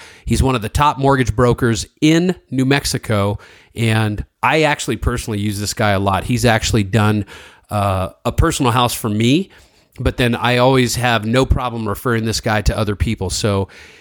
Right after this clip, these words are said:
if you're a first-time home buyer, if you're trying to buy a luxury property, you wanna buy an investment property,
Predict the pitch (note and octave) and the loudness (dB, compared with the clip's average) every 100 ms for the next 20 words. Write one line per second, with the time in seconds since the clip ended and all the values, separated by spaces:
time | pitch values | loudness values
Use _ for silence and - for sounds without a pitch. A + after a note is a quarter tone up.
0 | _ - B2 A2+ B2+ A2+ G2 - E3+ - | _ -2 -2 0 2 2 0 2 2 2
1 | E3 D3+ C#3+ D#3 D3 C#3+ C#3+ C#3+ C#3 C#3 | 0 0 2 2 2 2 2 2 2 0
2 | - B2+ A2+ - B2 A2+ A2 G#2 - C3 | -2 -4 -4 -2 0 2 2 0 0 0
3 | B2+ B2 A#2 A#2 A2+ G#2 A2+ D3+ C3 D3 | 2 0 0 2 2 0 0 -2 0 -2
4 | - D3+ C#3 D3 C#3 B2+ A2+ A2+ A2 A2+ | 0 2 0 0 0 2 0 -2 0 -2
5 | A2+ G2 G#2 D3 - C3+ - C3+ - C3 | -2 -4 -2 -2 -2 -4 -2 -2 -2 -4
6 | C3+ | -4